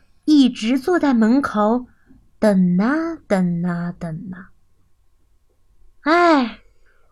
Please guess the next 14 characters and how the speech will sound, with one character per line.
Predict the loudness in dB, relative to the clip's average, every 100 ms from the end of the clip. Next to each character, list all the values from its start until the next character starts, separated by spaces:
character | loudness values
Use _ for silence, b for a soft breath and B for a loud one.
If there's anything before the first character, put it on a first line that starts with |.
| -2
我 | 4 4
猜 | 2 0 2 2 -4 B B
你 | 2 4
也 | 4
一 | 4 2
定 | 2 4
忘 | 4 4 4
记 | 2 0
怎 | 2 0
么 | 0
开 | -2 -2
罐 | 2 2 2
头 | -2 2 4
了。” | 4 0